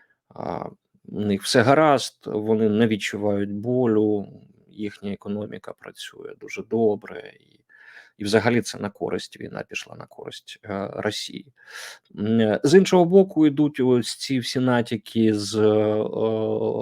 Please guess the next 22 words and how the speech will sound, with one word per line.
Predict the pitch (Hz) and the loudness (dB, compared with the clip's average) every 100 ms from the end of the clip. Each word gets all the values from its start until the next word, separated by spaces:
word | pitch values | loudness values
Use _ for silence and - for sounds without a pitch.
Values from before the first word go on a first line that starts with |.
| - - - | -6 -8 -6
від | 113 127 | -6 -6
Путіна, | - 196 214 135 120 110 | 0 2 2 0 -2 -4
так, | - 113 113 - | -4 -6 -6 -8
які | 98 - 107 107 113 - _ - - _ _ _ _ _ - | -12 -8 -6 -6 -8 -14 _ -20 -20 _ _ _ _ _ -6
говорять | 101 101 98 98 - | -2 0 0 -2 -8
про | 98 | -16
те, | - 101 | -10 -10
що | - - | -10 -10
і | 98 | -8
вони | 104 110 170 175 | -2 2 2 2
нібито | 117 101 104 107 101 101 101 | 0 -2 -4 -4 -4 -8 -8
хочуть, | - 101 - 95 - - 104 | -6 -6 -8 -18 -18 -12 -6
е, | 104 | -4
закінчити, | 104 104 107 101 - - 101 101 _ _ - _ _ _ | -4 -4 -4 -4 -6 -8 -8 -8 _ _ -20 _ _ _
м, | - 55 - 57 - - _ 107 | -18 -16 -16 -18 -20 -20 _ -14
з | 107 110 104 107 | -2 2 4 4
війною, | 104 120 143 170 135 107 101 | 4 4 4 4 4 2 0
припинити | 104 98 110 143 131 107 | -4 0 2 2 0 -4
її | 101 98 98 98 - - - 104 | -2 -4 -4 -6 -6 -10 -8 -4
і | 104 101 104 | -2 -2 -4
досягнути | - 101 98 101 98 101 | -6 -6 -6 -6 -8 -2
миру, | 120 151 135 127 | 2 2 2 -2